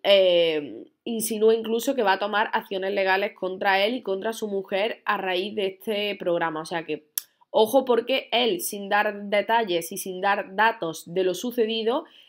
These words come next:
es amenazado con denunciarle y ella, por otro lado, eh, puede despotricar y decir barbaridades de que la tuvo hasta la garganta metida y no pasa nada. O sea, que lo de esta mujer es, desde luego, sencillamente, mm,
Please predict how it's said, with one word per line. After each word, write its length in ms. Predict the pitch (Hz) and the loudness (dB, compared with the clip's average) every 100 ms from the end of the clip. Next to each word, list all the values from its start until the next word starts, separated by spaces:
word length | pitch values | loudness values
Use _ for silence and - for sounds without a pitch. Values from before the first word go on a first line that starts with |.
| - | 0
es 260 | 208 220 | 2 4
amenazado 640 | 240 226 220 220 240 214 175 | 2 0 -2 0 2 2 0
con 300 | 208 202 - - | -2 -4 -6 -10
denunciarle 1000 | 175 208 220 202 226 220 220 240 320 - _ - _ _ _ | -4 -2 -2 -4 4 4 4 -2 -2 -6 _ -20 _ _ _
y 200 | 226 233 | 2 10
ella, 300 | 226 240 262 | 10 10 4
por 120 | 254 220 | 4 2
otro 180 | 214 | 2
lado, 460 | 226 220 220 247 - | 6 6 6 2 0
eh, 500 | - 196 180 165 160 - | 0 2 4 2 -2 -2
puede 520 | 202 202 214 220 _ - | 0 2 0 -2 _ -8
despotricar 760 | 202 196 202 180 180 190 208 | -4 -2 0 0 2 4 4
y 80 | 233 | 4
decir 320 | 196 202 202 | -2 -2 0
barbaridades 1040 | 185 175 190 202 190 190 196 220 262 - | 2 2 2 2 4 4 4 2 0 -4
de 160 | 185 175 | -6 -4
que 100 | 180 | 0
la 160 | 170 165 | -2 -2
tuvo 240 | 196 196 | -4 -4
hasta 160 | 202 190 | -2 0
la 120 | 185 | 0
garganta 400 | 190 190 190 196 | 0 -2 -4 -6
metida 600 | 196 208 214 220 277 - | -6 -6 -4 0 0 -2
y 120 | 190 | -6
no 140 | 185 180 | -4 0
pasa 300 | 170 - 170 | 0 0 2
nada. 300 | 233 185 156 | 4 4 0
O 40 | |
sea, 220 | 151 170 | -2 -4
que 100 | 160 | -2
lo 100 | 165 | -2
de 80 | 165 | 0
esta 140 | 175 190 | -2 -4
mujer 320 | 190 196 202 | -4 -2 -2
es, 340 | 196 233 - - - - | 0 -2 -6 -16 -20 -10
desde 340 | 185 196 190 | -2 0 2
luego, 260 | 190 196 220 | 2 0 0
sencillamente, 920 | 220 190 202 190 190 190 196 233 - | -4 -4 -4 -2 -2 -4 -2 -4 -4
mm, 340 | 180 170 160 | -8 -8 -8